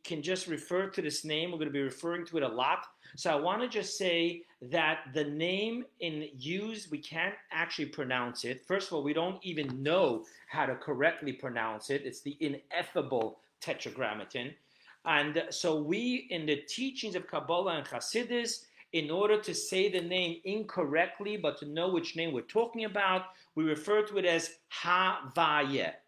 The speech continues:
Havaya. You'll be hearing that a lot today in this lecture. So, in the name Havaya, you have the Yud,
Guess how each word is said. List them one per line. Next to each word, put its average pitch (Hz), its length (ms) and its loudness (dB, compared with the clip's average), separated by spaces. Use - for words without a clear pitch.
Havaya. 131 800 4
You'll 147 120 2
be 151 120 2
hearing 170 340 0
that 147 180 2
a 131 40 0
lot 127 280 0
today 127 320 0
in 117 80 -4
this 104 160 -10
lecture. - 360 -6
So, 190 380 4
in 185 140 0
the 175 100 0
name 226 300 2
Havaya, 185 800 4
you 175 120 2
have 160 340 2
the 143 160 0
Yud, 175 380 4